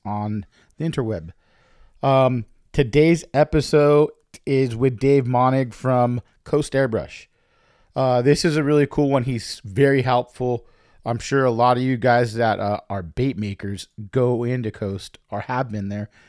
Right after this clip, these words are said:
and ask Dave for, uh, you know, some advice. So this is a little heavy on the bait making, on painting. If you guys ever wanted to get into it, this is probably a good episode to listen to. He breaks down a lot of different paints, a lot of different,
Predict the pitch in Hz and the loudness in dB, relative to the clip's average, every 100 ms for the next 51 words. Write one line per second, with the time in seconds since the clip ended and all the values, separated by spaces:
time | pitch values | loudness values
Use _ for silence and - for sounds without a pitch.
0 | _ - 135 139 113 131 131 120 120 113 | _ -6 0 0 2 2 2 0 0 0
1 | 117 113 104 123 117 110 - _ _ _ | 0 -2 -4 -4 -2 -4 -6 _ _ _
2 | - 143 113 131 127 123 127 123 127 143 | -2 -2 0 2 4 2 -2 -4 -4 -4
3 | 143 143 131 139 135 139 123 107 123 123 | -2 -2 0 0 2 0 -2 -4 -4 -6
4 | 135 127 - 135 131 - _ _ _ 120 | -4 -6 -6 -10 -10 -14 _ _ _ -8
5 | 120 - 139 131 101 101 - 117 123 117 | -8 -4 -2 -2 -2 -6 -8 -2 0 0
6 | 117 120 123 117 107 120 123 127 127 131 | -4 -2 -4 -4 -6 -4 -4 -4 -4 -4
7 | 113 - 107 - 117 104 110 107 - - | -6 -8 -8 -4 -4 -2 -2 -2 -6 -10
8 | 110 104 113 - 113 113 110 _ _ _ | -10 -8 -8 -8 -6 -6 -6 _ _ _
9 | _ - 139 104 127 135 - - - 131 | _ -8 -6 -4 0 0 -2 -10 -8 -4
10 | 131 127 127 - 123 131 123 123 117 127 | 0 0 -2 -4 -4 0 0 0 -2 -4
11 | 127 - 131 127 123 - 104 110 113 110 | -4 -4 -4 -4 -6 -10 -8 -4 -4 -4
12 | 117 - 120 107 | -6 -6 -6 -6